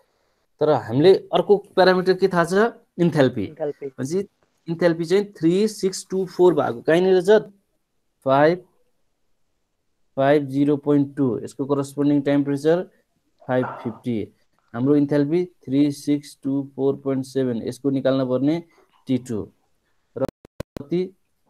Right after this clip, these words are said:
Speaker 1: थ्री सिक्स सिक्स सिक्स पोइन्ट टू। यसको सिक्स हन्ड्रेड। अब लिनियर interpretation लाउँदा यसको solve गर्दा यिनी दुइटाको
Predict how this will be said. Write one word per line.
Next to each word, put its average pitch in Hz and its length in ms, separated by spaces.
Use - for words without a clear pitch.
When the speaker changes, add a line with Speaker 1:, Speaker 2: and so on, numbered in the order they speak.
Speaker 1:
थ्री 139 200
सिक्स 135 420
सिक्स 139 280
सिक्स 131 320
पोइन्ट 139 340
टू। 135 100
यसको 147 280
सिक्स - 540
हन्ड्रेड। 104 440
अब 117 60
लिनियर 143 180
interpretation 135 500
लाउँदा 131 300
यसको 127 220
solve 127 320
गर्दा 131 160
यिनी 143 140
दुइटाको 135 280